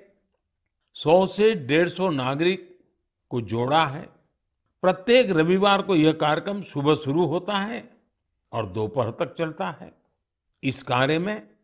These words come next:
कचरा तो हटाया ही जाता है, दीवारों पर पेंटिंग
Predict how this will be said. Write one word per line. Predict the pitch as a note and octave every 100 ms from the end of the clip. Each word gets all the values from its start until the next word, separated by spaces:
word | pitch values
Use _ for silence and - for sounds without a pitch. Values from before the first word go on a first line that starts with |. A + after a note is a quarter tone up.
| _ _ -
कचरा | A#2+ B2 C3+ -
तो | F3+
हटाया | C#3 - A#2 D3 G#3
ही | A3 C#4+
जाता | A#3 G#3+ F#3+
है, | A2+ A2 - _ _ _ _ _ _ -
दीवारों | A2 A#2+ B2 B2+ B2+
पर | C#3 A#2
पेंटिंग | - B2+ B2+ C3+ C3+ C#3 C3